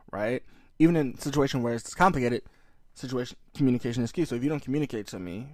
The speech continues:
or communicate to our next door that, "Hey, I'm gonna be out a little bit longer," um, then we're not gonna understand this. And this course, and I love this course. Oh my God, I love this course. 'Cause this course is,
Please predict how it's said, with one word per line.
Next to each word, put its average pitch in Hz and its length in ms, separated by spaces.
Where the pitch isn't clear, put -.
or 113 200
communicate 117 460
to 120 100
our 113 100
next 110 200
door 139 300
that, 117 200
"Hey, 123 300
I'm 127 180
gonna 143 160
be 123 140
out 110 100
a 120 60
little 117 160
bit 95 140
longer," 87 540
um, 90 420
then 127 140
we're 131 80
not 110 160
gonna - 180
understand 135 400
this. 82 100
And 131 140
this 131 140
course, 160 480
and 131 100
I 131 60
love 170 420
this 147 160
course. 147 300
Oh 165 180
my 135 120
God, 127 140
I 139 80
love 156 460
this 147 240
course. 156 360
'Cause - 140
this 110 100
course 147 240
is, 120 160